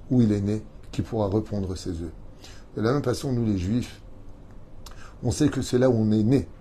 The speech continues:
dans les œufs qui nous ont mis au monde, Abraham, Yitzhak, Yaakov, Sarah, Rivka, Rachel et Léa, les patriarches et les matriarches, qui nous ont fait naître.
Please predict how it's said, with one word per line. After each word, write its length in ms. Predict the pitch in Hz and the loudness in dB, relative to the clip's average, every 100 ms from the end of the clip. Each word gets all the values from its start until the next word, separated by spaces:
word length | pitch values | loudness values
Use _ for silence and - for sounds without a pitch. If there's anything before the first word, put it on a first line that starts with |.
| - | -6
dans 160 | 107 110 | -2 2
les 260 | 110 90 | 2 4
œufs 100 | 151 | 2
qui 100 | 143 | 2
nous 200 | 120 101 | -2 0
ont 60 | 110 | 0
mis 120 | 110 | 0
au 60 | 104 | 0
monde, 220 | 117 107 | 0 -2
Abraham, 300 | 95 113 120 | -4 -4 -4
Yitzhak, 300 | - 113 - | -4 -4 -4
Yaakov, 300 | 101 117 107 | -4 -4 -4
Sarah, 260 | - 107 | -4 -4
Rivka, 360 | 107 107 - 107 | -2 -4 -4 -4
Rachel 320 | 104 - 107 | -2 -2 -2
et 40 | 104 | 0
Léa, 260 | 110 107 - - - - | 0 -2 -4 -16 -16 -10
les 60 | |
patriarches 460 | - 113 147 135 - | -6 0 4 4 2
et 20 | |
les 60 | 117 | -2
matriarches, 580 | 101 - 113 98 - - - - | -2 -2 -2 -2 -4 -12 -16 -6
qui 120 | - | 4
nous 260 | 131 127 95 | 6 6 4
ont 100 | 196 | 2
fait 160 | - 110 | 2 -2
naître. 300 | - - | -4 -14